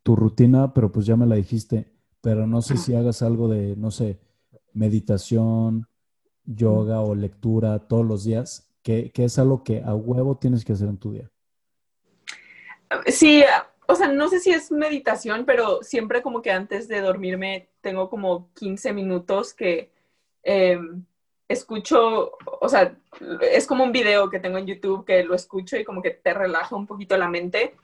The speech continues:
Speaker 2: pero eso es algo que lo trato de hacer como siempre, o sea, y como que ya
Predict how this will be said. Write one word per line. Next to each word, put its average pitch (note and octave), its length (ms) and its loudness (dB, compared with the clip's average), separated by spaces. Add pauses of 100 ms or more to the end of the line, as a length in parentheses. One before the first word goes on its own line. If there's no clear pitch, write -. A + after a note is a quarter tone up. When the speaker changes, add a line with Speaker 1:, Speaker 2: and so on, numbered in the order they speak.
(220)
Speaker 2:
pero A#3 160 6
eso - 120 2 (140)
es D4 140 -4
algo A4 220 0
que - 280 0
lo G3+ 180 -6
trato F#3+ 240 -2
de G3 60 0
hacer G3 240 -4
como F#3 260 -6
siempre, F3 760 -2
o D#3+ 60 -8
sea, F3+ 140 -4
y D#3+ 40 -2
como D#3+ 200 -8
que E3 100 -4
ya E3 320 0